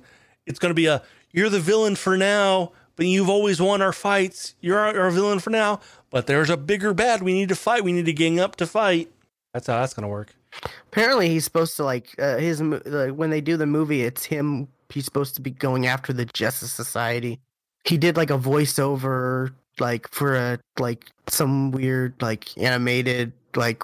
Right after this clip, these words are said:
Speaker 2: preview thing or whatever for that D C fandom thing they did.
Speaker 1: Hmm.
Speaker 2: Where it was, like, pretty much him. It's gonna be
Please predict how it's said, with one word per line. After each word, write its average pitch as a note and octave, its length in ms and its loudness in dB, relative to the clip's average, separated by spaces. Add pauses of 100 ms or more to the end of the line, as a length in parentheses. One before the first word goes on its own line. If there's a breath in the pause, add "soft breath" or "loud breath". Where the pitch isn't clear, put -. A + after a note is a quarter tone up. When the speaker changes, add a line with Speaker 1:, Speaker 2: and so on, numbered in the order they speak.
Speaker 2:
preview B2 500 0
thing A2+ 480 -2
or A2+ 60 -2
whatever A#2 500 -2 (500 loud breath)
for - 160 -2
that A#2 280 0
D C3+ 100 2
C B2 240 -2
fandom A2+ 680 0
thing A#2+ 480 -4
they A#2+ 140 -2
did. A2+ 340 0 (540)
Speaker 1:
Hmm. B2 180 -2 (580 loud breath)
Speaker 2:
Where A#2+ 140 -2
it A#2+ 40 0
was, B2 180 0
like, A#2 220 -2
pretty C3+ 160 0
much A#2+ 300 -2
him. A#2 320 -2
It's A2+ 280 -4
gonna C3 140 0
be A2+ 240 -4